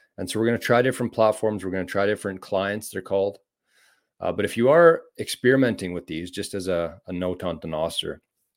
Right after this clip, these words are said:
make sure that if you're trying different clients, just have, like, a dummy account, a dummy private key. Because that private key is,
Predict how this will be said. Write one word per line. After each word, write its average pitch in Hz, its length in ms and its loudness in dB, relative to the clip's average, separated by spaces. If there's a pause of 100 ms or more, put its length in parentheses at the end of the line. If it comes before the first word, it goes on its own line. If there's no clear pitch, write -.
(880)
make 123 120 6
sure 143 140 -2
that 160 80 10
if 151 140 6
you're 127 100 6
trying 110 340 2
different 107 280 -4
clients, 98 420 -6
just 123 220 -6
have, 143 140 0
like, 143 160 0
a 107 40 -4
dummy 92 540 -6 (340)
account, - 560 -10
a - 80 -10
dummy 104 560 -2 (600)
private 98 340 -2
key. - 260 -14 (1400)
Because 104 380 0 (120)
that 110 340 0
private 139 360 4
key 113 160 -2
is, 98 100 -4